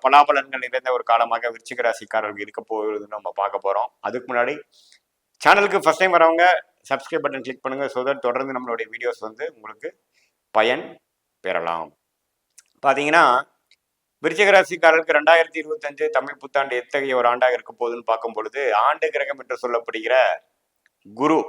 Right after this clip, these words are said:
இதுவரை ஏழாம் இடத்துல இருந்து ராசியை பார்த்துட்டு இருந்தவர் மே பதினாலாம் தேதி பாத்தீங்கன்னா எட்டாம் இடத்துக்கு போய் அஷ்டமத்துக்கு போகிறார். போய் ரெண்டாம் இடம் என்று சொல்லப்படுகிற குடும்ப தன வாக்குஸ்தானத்தை பார்க்கிறார். அவரோட வீட்டையே அவர்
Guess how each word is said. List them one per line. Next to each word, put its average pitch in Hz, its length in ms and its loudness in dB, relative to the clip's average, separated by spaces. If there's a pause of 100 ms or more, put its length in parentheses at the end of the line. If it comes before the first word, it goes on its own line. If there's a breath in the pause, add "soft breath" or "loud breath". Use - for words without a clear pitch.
(560)
இதுவரை 147 280 4 (160)
ஏழாம் 165 260 8
இடத்துல 156 260 -6
இருந்து 147 200 2
ராசியை 143 360 4
பார்த்துட்டு 131 320 2
இருந்தவர் 135 280 0 (100)
மே 143 80 -2 (180)
பதினாலாம் 143 440 2
தேதி 123 200 -8
பாத்தீங்கன்னா 120 340 -2 (1080)
எட்டாம் 185 320 6
இடத்துக்கு 170 400 2 (260)
போய் 127 240 0
அஷ்டமத்துக்கு 131 560 -4
போகிறார். 90 520 -2 (260)
போய் 160 220 0
ரெண்டாம் 160 360 6
இடம் 160 180 2
என்று 143 180 -6
சொல்லப்படுகிற 135 420 -6 (100)
குடும்ப 151 300 -2
தன 127 220 0
வாக்குஸ்தானத்தை 120 640 -2 (100)
பார்க்கிறார். 92 600 0
அவரோட 110 300 -2
வீட்டையே 120 280 -2
அவர் 107 120 -4